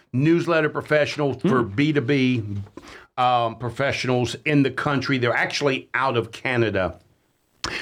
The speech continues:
Speaker 1: They do an exceptional job, and he writes a newsletter himself and sends it out to his clients, and I'm one of them. And, um, I wanna read to you, this, he's been in business twelve years. And so I'm gonna go through these,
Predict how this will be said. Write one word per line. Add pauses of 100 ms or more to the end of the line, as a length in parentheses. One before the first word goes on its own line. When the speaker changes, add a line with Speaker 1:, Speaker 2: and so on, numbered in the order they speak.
(120)
Speaker 1:
They
do
an
exceptional
job,
and
he
writes
a
newsletter
himself
and
sends
it
out
to
his
clients,
and
I'm
one
of
them. (360)
And,
um,
I
wanna
read
to
you,
this, (120)
he's
been
in
business
twelve
years. (760)
And
so
I'm
gonna
go
through
these,